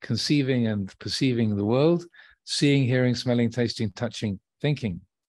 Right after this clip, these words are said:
So what it's saying is,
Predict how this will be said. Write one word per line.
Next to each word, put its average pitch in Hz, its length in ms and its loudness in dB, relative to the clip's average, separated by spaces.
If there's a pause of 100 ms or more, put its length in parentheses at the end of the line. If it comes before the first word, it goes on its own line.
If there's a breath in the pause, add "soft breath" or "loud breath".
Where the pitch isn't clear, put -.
(600 soft breath)
So 139 460 4 (300 loud breath)
what 151 180 4
it's 151 160 4
saying 180 460 4
is, 127 380 0